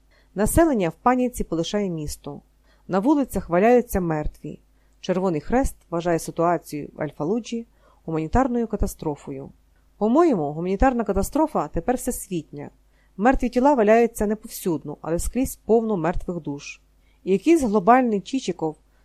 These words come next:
торгується з глобальним Собакевичем за золотий мільярд. В Іраку стратили італійського журналіста. Третій день коаліція бомбить Аль-Фалуджу. В Багдаді вибухнув офіс.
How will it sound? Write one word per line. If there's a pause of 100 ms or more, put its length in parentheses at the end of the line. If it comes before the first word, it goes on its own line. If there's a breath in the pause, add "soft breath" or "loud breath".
(120)
торгується
з
глобальним
Собакевичем (360)
за
золотий
мільярд. (420)
В
Іраку
стратили
італійського
журналіста. (520)
Третій
день
коаліція
бомбить
Аль-Фалуджу.
В
Багдаді
вибухнув
офіс.